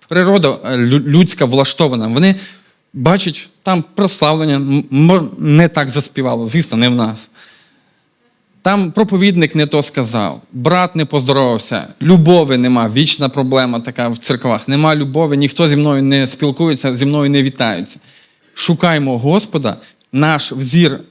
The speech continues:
на Нього, і ми будемо бачити Його руку у всьому. Будьмо, почнімо Його шукати. Бо гора, молитовна гора — це виклик, але й нагорода. Пиль-, і на-, найбільше пильнуємо свої в-, вуста,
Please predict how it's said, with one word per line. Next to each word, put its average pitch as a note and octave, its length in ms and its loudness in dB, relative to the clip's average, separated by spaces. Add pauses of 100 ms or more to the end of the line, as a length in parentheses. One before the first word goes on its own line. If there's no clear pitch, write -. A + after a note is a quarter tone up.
(120)
на C3 220 0
Нього, D#3+ 380 2 (120)
і D3 300 4 (240)
ми D3+ 120 2
будемо C#3+ 340 0
бачити C#3 420 -2
Його B2 300 2
руку C3+ 400 0 (300)
у C#3+ 100 0
всьому. B2 400 0
Будьмо, C#3+ 520 0 (680)
почнімо D#3+ 420 2
Його A#2+ 240 2
шукати. A2+ 520 -4 (1400)
Бо C3 280 2
гора, D3 480 0
молитовна D3+ 500 0
гора — D3 280 -2
це D3+ 160 -2
виклик, C#3 560 -2
але C3 280 2
й - 20 0
нагорода. A#2+ 600 -2 (1500)
Пиль-, D3 300 2
і C#3+ 420 2
на-, D#3+ 320 2
найбільше D#3+ 640 0 (180)
пильнуємо E3+ 460 4
свої C#3 360 0
в-, A2+ 200 -4
вуста, D#3+ 500 -2